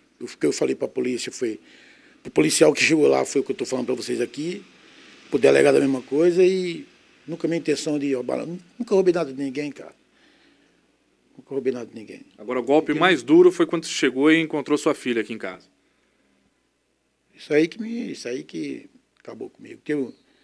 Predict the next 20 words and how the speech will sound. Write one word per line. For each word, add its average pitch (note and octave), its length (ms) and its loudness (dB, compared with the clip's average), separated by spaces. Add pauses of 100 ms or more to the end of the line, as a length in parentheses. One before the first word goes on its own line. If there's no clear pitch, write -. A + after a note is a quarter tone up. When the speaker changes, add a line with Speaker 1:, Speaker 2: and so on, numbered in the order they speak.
(480)
Speaker 1:
teve D#3+ 180 -2
um F#3+ 40 0
repórter D#3+ 520 0
aí C#3 140 0
que, B2+ 420 -8 (800)
que A#1+ 120 -20
falou, A1 520 -4 (680)
quando B2+ 160 -6
eu - 40 -8
chegasse C3 380 -4
na C3+ 60 -8
minha C3 160 -8
casa, E3 480 0
como C3+ 180 -6
era C#3 100 -2
que - 80 -6
eu C#3+ 60 2
ia C#3 120 2
abrir C3 180 -4
uma, A#2 280 -12